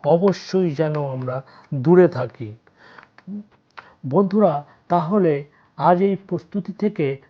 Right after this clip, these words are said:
জানতে পারলাম কোন কর্মের ফলে কোন যোনি প্রাপ্ত হয়। তাই সতর্ক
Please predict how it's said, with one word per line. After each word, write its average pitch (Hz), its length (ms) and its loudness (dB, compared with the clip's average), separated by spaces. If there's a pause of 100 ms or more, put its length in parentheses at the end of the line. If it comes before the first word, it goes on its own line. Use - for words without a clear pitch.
(120)
জানতে 160 440 2
পারলাম 156 460 -2 (720)
কোন 202 280 8
কর্মের 170 520 -2
ফলে 147 320 -6 (1500)
কোন 185 200 -2 (500)
যোনি 165 300 -4
প্রাপ্ত 147 400 -4
হয়। 117 300 -8 (400)
তাই 202 200 6
সতর্ক 208 480 -6